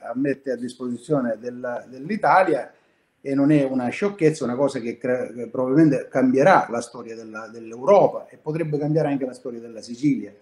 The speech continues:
perché tutti i nostri progetti, i grandi, le grandi progettualità, le, le idee per poter sviluppare la nostra terra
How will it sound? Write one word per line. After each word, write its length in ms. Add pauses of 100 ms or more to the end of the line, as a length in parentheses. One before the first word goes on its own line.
(680)
perché 600
tutti 300
i 40
nostri 380
progetti, 920
i 100
grandi, 380
le 220
grandi 320
progettualità, 880
le, 220
le 80
idee 440
per 160
poter 300
sviluppare 480
la 80
nostra 320
terra 520